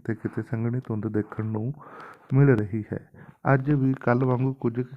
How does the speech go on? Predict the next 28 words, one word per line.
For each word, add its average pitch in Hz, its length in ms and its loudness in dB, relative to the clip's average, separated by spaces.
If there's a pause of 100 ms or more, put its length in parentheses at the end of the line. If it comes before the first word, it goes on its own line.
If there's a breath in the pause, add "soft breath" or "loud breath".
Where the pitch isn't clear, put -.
ਖੇਤਰਾਂ 120 380 -4
ਦੇ 113 100 -4
ਵਿੱਚ 107 340 -8
ਦੁਪਹਿਰ 113 480 -2
ਤੋਂ 120 240 -4
ਬਾਅਦ 110 200 -2
ਸੂਰਜ 110 400 -6 (120)
ਝਾਤੀ 120 320 0
ਮਾਰ 104 320 -6
ਸਕਦਾ 113 420 -4
ਹੈ, 123 180 -4
ਕਿਉਂਕਿ 117 260 -6
ਤੇਜ਼ 110 280 -2
ਹਵਾਵਾਂ 107 420 -8
ਵੀ 113 140 -2
ਨਾਲ 104 280 -6
ਚੱਲ 101 240 -8
ਰਹੀਆਂ 110 380 -8
ਨੇ 101 140 -10 (440 loud breath)
ਤੇ 135 100 0
ਕੁਝ 135 260 0
ਕੁ 147 140 -4
ਖੇਤਰਾਂ 127 480 -2
ਦੇ 120 100 -2
ਵਿੱਚ 117 240 -6
ਕੱਲ੍ਹ, 117 340 -2
ਜਿਵੇਂ 120 320 -2
ਅੰਮ੍ਰਿਤਸਰ 110 520 -6